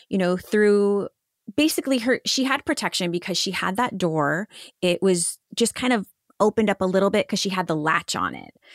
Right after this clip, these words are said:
So she had that little layer of protection. But then she agreed to step outside and talk to John Sweeney while David just waits inside. And Trevor, this is where things got really bad, right?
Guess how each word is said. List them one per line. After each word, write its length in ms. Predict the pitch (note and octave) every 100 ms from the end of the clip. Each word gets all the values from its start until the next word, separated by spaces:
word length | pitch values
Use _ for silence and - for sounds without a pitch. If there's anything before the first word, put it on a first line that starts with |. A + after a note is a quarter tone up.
| - -
So 180 | G#3+
she 180 | G3 G3+
had 220 | F#3 F3+
that 160 | F3+ D#3+
little 220 | F#3 F3
layer 240 | D#3 D#3+ C#3+
of 80 |
protection. 680 | - B2+ - F#3 - D3 D3+ -
But 140 | D#3+
then 160 | G3 G#3
she 280 | - G#3 -
agreed 1000 | E3+ D3+ D#3 D#3+ A#3 B3 D#3 D3+ D#3 F3+ - - - - - _ -
to 280 | G3 F3+
step 300 | E3+ - F3
outside 640 | E3 - - D3+ D3+ D3+ - -
and 380 | D#3+ F3 F3 F3+
talk 360 | - D3+ -
to 460 | - E3 D#3 D3+ D#3
John 300 | C#3+ C#3 C#3
Sweeney 480 | - A3 G#3 F3 E3+
while 320 | D#3+ D3+ D#3
David 440 | D3 D#3+ D3+ D#3
just 260 | C#3+ D3+ -
waits 240 | C3 B2
inside. 560 | C#3 B2 - - - -
And 420 | E3+ D#3+ D3 D3+ -
Trevor, 300 | - F3+ E3+
this 220 | D#3+ E3+
is 100 | E3+
where 160 | E3 D3+
things 320 | D3+ C#3 D3+
got 200 | - -
really 220 | - -
bad, 280 | - - - -
right? 300 | B2 C#3+